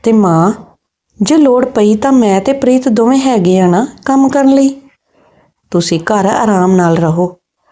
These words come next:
ਆਪਣਾ ਤੇ ਬੱਚਿਆਂ ਦਾ ਧਿਆਨ ਰੱਖੋ। ਜਦੋਂ ਮੈਨੂੰ ਲੋੜ ਲੱਗੂਗੀ ਤਾਂ ਮੈਂ ਤੁਹਾਨੂੰ ਦੱਸ ਦੇਵਾਂਗਾ।"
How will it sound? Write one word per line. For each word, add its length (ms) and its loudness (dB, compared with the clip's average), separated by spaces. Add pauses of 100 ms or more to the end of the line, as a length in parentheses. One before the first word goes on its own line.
(240)
ਆਪਣਾ 340 -2
ਤੇ 120 -2
ਬੱਚਿਆਂ 400 -2
ਦਾ 140 0
ਧਿਆਨ 340 0
ਰੱਖੋ। 320 -4 (1040)
ਜਦੋਂ 260 0
ਮੈਨੂੰ 320 0
ਲੋੜ 240 2
ਲੱਗੂਗੀ 680 0 (420)
ਤਾਂ 120 -4
ਮੈਂ 220 0
ਤੁਹਾਨੂੰ 360 0
ਦੱਸ 280 -2
ਦੇਵਾਂਗਾ।" 520 -2